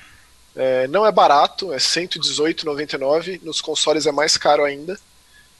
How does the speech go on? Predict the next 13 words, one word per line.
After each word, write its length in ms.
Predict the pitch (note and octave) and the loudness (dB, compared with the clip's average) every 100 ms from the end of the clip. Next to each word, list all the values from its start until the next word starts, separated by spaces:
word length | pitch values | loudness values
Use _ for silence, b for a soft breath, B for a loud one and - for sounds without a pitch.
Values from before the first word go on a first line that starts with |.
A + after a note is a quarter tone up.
| _ _ _ - _ - | _ _ _ -20 _ -14
É, 680 | - B2 B2 A#2+ A#2+ A#2+ A#2 | -8 -6 -6 -6 -8 -10 -14
então, 340 | C#3 - D#3 | -6 -2 2
assim, 260 | E3 D#3 F3+ | 2 0 0
é 60 | F3+ | 0
difícil, 440 | - C4+ - - | 0 0 0 2
é 40 | |
sempre 280 | - C#4+ D#4 | 0 0 -4
difícil 400 | C#4 - G#3 F#3 | -8 -2 -2 -2
recomendar 440 | - E3 D#3 D3+ D3+ | -4 -4 2 2 2
jogos 360 | D3 D3 D3+ | 0 0 0
que 140 | - E3 | -4 -6
não 160 | D#3 | -6
são 440 | D3 - D3 D3 | 0 0 0 -4